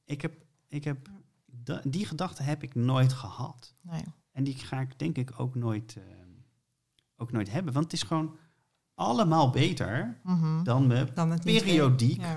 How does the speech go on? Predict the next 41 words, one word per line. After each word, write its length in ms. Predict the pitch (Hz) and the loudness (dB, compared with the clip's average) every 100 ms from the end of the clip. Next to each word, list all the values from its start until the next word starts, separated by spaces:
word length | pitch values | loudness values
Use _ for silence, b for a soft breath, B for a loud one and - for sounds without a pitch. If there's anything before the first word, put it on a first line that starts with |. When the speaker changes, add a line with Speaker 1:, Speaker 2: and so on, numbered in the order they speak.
| 156 165 | -8 -4
Speaker 3:
Ja. 160 | 165 | -2
Speaker 2:
Ja, 80 | 160 | -2
niet 180 | 165 165 | -2 -2
weten. 280 | 165 165 143 | -4 -6 -4
Speaker 1:
helemaal 600 | 180 247 277 220 160 139 | 0 0 0 0 0 0
op 180 | 131 - | 0 -2
klem 300 | 151 135 117 | 0 4 4
liggen 400 | 110 104 - 104 | 2 0 -4 -6
in 180 | 117 120 | -4 -2
het 200 | 113 120 | -2 -2
niet 180 | 123 117 | -2 -2
weten. 380 | 123 127 127 127 | -2 -2 -2 -4
En 100 | 127 | -4
straks 380 | - 127 - - _ _ _ | -4 -8 -10 -16 _ _ _
kom 220 | 143 131 | -2 0
ik 140 | 131 | 0
er 80 | 131 | -2
nooit 260 | 127 127 127 | 0 0 -2
achter. 420 | 131 131 - 127 131 | -4 -6 -4 -6 -4
En, 380 | 123 123 127 - _ | -6 -6 -8 -16 _
Speaker 3:
Ja. 180 | 190 - - _ _ _ | -14 -14 -18 _ _ _
Speaker 1:
hè, 120 | - 180 | -6 -4
en 160 | - | 0
dan 320 | 120 123 117 - | 0 0 -6 -10
moet 180 | 139 143 | -8 -6
ik 100 | 131 | 0
deze 260 | 139 127 | 0 2
wereld 300 | 127 165 156 | 2 2 0
op 120 | 135 | -4
een 80 | 139 | -2
dag 260 | 147 151 - | 0 0 0
verlaten 480 | 135 147 147 143 123 | -2 -2 -4 -4 -2
zonder 440 | 123 151 175 151 | 2 2 2 -2
dat 200 | 151 147 | -2 -4
ik 260 | 135 - 143 | -8 -10 -8
ooit 320 | 151 156 - _ _ _ _ _ _ 120 | -8 -10 -18 _ _ _ _ _ _ -6
heb 220 | 131 131 | -6 -6
geweten 800 | - 127 131 131 123 120 127 - _ _ | -6 0 2 2 2 -2 -2 -8 _ _
Speaker 2:
Ja. 340 | 175 170 - - | -8 -6 -6 -12
Speaker 1:
dat, 320 | - 127 127 127 | -6 -6 -6 -6
ehm, 640 | 120 120 123 131 135 | -4 -4 -4 -6 -6